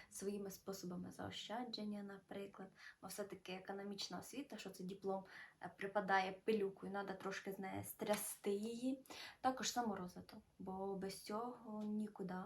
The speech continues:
Людина завжди повинна рости, розвиватися, в неї завжди має бути прогрес. Бо якщо вона стоїть на одному місці, то всього нічого хорошого не буде. Ну, це особисто моя думка, я нікого не хочу образити.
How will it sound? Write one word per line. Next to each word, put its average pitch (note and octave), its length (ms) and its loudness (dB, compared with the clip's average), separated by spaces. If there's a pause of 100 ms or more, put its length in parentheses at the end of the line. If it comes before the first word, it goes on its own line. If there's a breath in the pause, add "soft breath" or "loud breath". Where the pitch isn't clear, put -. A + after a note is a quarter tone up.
(200)
Людина G#3 560 -2 (320 loud breath)
завжди G3 280 0
повинна F#3+ 440 -2
рости, G#3 440 -2
розвиватися, G3 800 -2
в G3 40 -2
неї G3 200 -2
завжди G#3 320 0
має G3+ 280 2
бути G3 260 -4
прогрес. - 640 -4 (440 loud breath)
Бо F#3+ 80 -2
якщо A3+ 260 -2
вона G#3+ 200 2
стоїть G#3 320 -4
на G#3 120 2
одному G3 600 -2
місці, G3+ 480 -2 (360 loud breath)
то F#3 280 -2
всього G3+ 240 -4
нічого F#3+ 280 -6
хорошого F#3 520 -6
не F#3 120 -2
буде. G3 340 -8 (260)
Ну, C#4 160 12
це B3+ 140 10
особисто A#3 380 4
моя G#3 200 4
думка, G#3+ 300 0
я G#3 100 0
нікого G3 340 -4
не F#3+ 100 -4
хочу - 300 -8
образити. - 640 -6